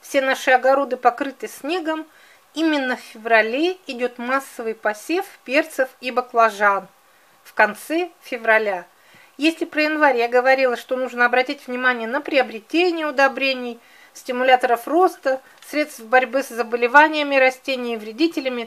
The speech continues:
то в феврале пора уже говорить об обработке семян и посевах, даже тем, у кого нет теплиц.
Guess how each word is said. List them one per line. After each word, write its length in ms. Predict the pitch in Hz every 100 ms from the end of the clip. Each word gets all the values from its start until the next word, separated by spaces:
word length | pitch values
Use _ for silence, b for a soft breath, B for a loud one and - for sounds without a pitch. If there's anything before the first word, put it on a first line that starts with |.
| -
то 120 | 262
в 40 |
феврале 640 | - 233 214 208 214 285
пора 380 | 359 262 233 247
уже 160 | 233 233
говорить 420 | 220 220 240 262 - b b b
об 200 | - 220
обработке 520 | 226 247 233 262 -
семян 440 | 214 - 240 294 302 -
и 140 | 247
посевах, 1080 | - 269 277 - - 233 220 214 202 - - b b b 202
даже 500 | 233 262 240 214 - -
тем, 300 | 262 339 403 -
у 80 | 226
кого 300 | 233 208 214
нет 280 | 202 285 -
теплиц. 720 | - 339 - 240 214 - -